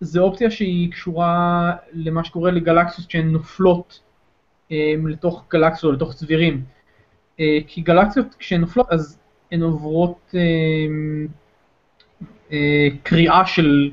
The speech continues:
קודם כל של ה-, של ההילות חומר אפל, ההילות חומר אפל, החלקים החיצוניים שלהם מועפים, ואם זה עובר, אם יש שם מספיק, אם זה עובר מספיק קרוב לגלקסיה אחרת,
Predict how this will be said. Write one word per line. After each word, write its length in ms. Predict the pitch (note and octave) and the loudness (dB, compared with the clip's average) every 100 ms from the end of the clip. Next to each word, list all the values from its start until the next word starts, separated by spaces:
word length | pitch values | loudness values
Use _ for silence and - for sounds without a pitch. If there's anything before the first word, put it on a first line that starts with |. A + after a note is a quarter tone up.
| - _ - _ _ _ | -8 _ -20 _ _ _
קודם 160 | F#3 F#3 | 0 4
כל 100 | G#3 | 4
של 180 | F#3 D#3+ | 4 4
ה-, 140 | D#3 | 2
של 200 | - D#3+ | 0 2
ההילות 480 | D#3+ D3 E3 F3 F3 | 2 2 2 2 0
חומר 280 | F#3 E3+ C#3+ | -2 -2 -2
אפל, 220 | C3 D3+ | -2 0
ההילות 220 | C#3+ D3+ | 2 0
חומר 220 | E3 D3+ | -4 -6
אפל, 400 | C3+ D#3+ D3+ D3+ | -2 0 0 -4
החלקים 500 | C3+ - D#3 C#3+ F3 | -14 -10 -6 -6 -4
החיצוניים 460 | E3+ E3+ E3+ D3+ D#3 | -4 -6 -8 -8 -8
שלהם 240 | D#3 C#3+ C#3 - _ D#3 | -8 -10 -10 -16 _ -12
מועפים, 460 | C#3+ C3 G3+ C#4+ - _ - | -12 -4 0 0 -4 _ -18
ואם 400 | C#3+ E3+ G3+ G#3+ | -12 -2 6 8
זה 80 | G#3+ | 10
עובר, 400 | F#3 F#3+ G3+ G3+ | 8 6 6 4
אם 140 | G3 | 4
יש 100 | G#3+ | 4
שם 160 | G#3 F3+ | 4 0
מספיק, 540 | F3 - - G3+ - F3 | -2 -4 -12 -12 -6 0
אם 140 | F3 | 2
זה 60 | F#3 | 2
עובר 300 | F3+ E3+ F#3+ | 2 2 2
מספיק 320 | F3+ G#3+ G#3 | 0 0 0
קרוב 300 | F3+ F#3+ F#3 | 2 2 0
לגלקסיה 960 | F3 E3 D#3+ D#3+ D#3+ D#3 E3 F3+ - F3+ | 0 0 -2 -4 -6 -2 0 0 -2 -2
אחרת, 240 | A#3+ | 2